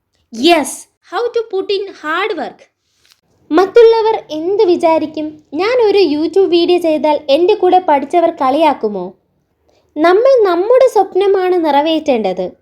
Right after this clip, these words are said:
മറ്റുള്ളവർക്ക് വേണ്ടിയല്ല. നമുക്ക് വേണ്ടിയാണ് എന്ന് എപ്പോഴും ഓർക്കുക. മറ്റുള്ളവർ എന്ത് വേണമെങ്കിലും ചിന്തിക്കട്ടെ, നിങ്ങൾ അതിലൊന്നും ബോതേർഡ് ചെയ്യരുത്.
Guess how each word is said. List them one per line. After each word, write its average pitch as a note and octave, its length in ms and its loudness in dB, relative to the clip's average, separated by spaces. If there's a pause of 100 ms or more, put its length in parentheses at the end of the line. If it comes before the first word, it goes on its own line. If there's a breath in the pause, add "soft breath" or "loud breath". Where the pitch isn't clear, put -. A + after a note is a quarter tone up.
(400)
മറ്റുള്ളവർക്ക് A4 840 2
വേണ്ടിയല്ല. A#3 680 -4 (640)
നമുക്ക് A4+ 540 2
വേണ്ടിയാണ് F#4 640 0
എന്ന് E4 440 -2
എപ്പോഴും F4 840 2
ഓർക്കുക. F#3 460 -8 (840)
മറ്റുള്ളവർ G#4+ 760 2
എന്ത് G4 420 0
വേണമെങ്കിലും F4 680 0
ചിന്തിക്കട്ടെ, D4+ 600 -4 (360)
നിങ്ങൾ F4 240 2
അതിലൊന്നും F4 920 2
ബോതേർഡ് D4+ 480 2
ചെയ്യരുത്. A3 540 -4